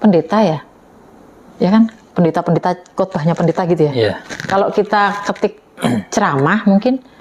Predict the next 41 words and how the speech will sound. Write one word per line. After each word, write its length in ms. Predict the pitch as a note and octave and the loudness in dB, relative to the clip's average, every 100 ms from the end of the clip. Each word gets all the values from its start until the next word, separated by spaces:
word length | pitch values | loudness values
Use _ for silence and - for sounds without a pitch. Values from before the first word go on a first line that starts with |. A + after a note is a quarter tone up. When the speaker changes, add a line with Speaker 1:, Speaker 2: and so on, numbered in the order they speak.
| - - - | -20 -20 -6
Speaker 1:
baru 240 | F3 F#3+ A3+ | 0 0 0
"Pak 320 | - - G3 | -2 -4 -4
Ustadz, 320 | - F3+ - | -4 -6 -4
Pak 80 | - | -6
Ustadz, 280 | F3+ F3+ - | -4 -6 -4
Pak 80 | - | -6
Ustadz" 320 | - F#3+ F3 | -6 -4 -4
gitu 160 | E3 F3 | -2 0
ya. 80 | E3+ - - - - | 0 -4 -16 -20 -6
<laughs> 300 | - E3+ E3 - - - - F3+ | -2 0 -2 -8 -14 -12 -2 2
Kayaknya 240 | F3+ C4 A#3 | 4 4 4
begitu, 220 | F3 B3+ | 2 2
Pak, 140 | A#3 E3+ | 0 2
ya. 120 | G3 - C4+ | -2 -2 0
Speaker 2:
Iya. 160 | A3+ G#3+ C4 B3 | 0 0 -4 -2
Speaker 1:
Saya 160 | G#3+ B3 | 0 2
kan 160 | E4 | 2
nggak 140 | G#3 F3+ | 2 2
pernah, 220 | G3 G#3 - G3 - | 0 0 -4 -10 0
nggak 200 | F#3 C#3 | 2 2
pernah 120 | A3+ A3+ | 0 0
ketik 180 | A3 A#3 | -2 -2
ceramah, 260 | B3 D4+ C4+ | 0 0 2
Pak. 80 | F3+ G#3+ | 2 2
Pasti 120 | C4+ | 0
ketiknya 260 | A#3 A3 C#4 C4+ | 0 2 0 2
khotbah 380 | - - F3 E3 | 0 0 0 2
kan 160 | F#3+ F3+ | 2 4
gitu. 240 | D#3 D#3 - - - - - - - - | 2 0 -4 -18 -20 -20 -20 -20 -18 -4
Suatu 240 | G3 G#3+ | -2 0
saat 240 | A3+ - | 0 0
saya 160 | - G3+ | 0 0
ketik 480 | - G3+ B3 B3 - | -2 -2 -4 -2 -2
khotbah 480 | F#3+ - - D#3+ C#3+ | -2 -4 -4 0 0
gitu. 160 | - - - - - - - - - - - - | -2 -8 -20 -20 -20 -20 -20 -20 -18 -18 -16 -4
Tapi 240 | F3 A3 | 0 2
yang 240 | A3 G3 | 4 2
keluar 320 | G3 G3 G3+ G3+ | 2 2 2 2
itu 240 | G#3+ C#4 | 2 2
ada 240 | A3 G3+ | 2 0
beberapa, 640 | F3 D3+ D#3+ D3+ A3 C#4 | -2 0 0 0 -2 -4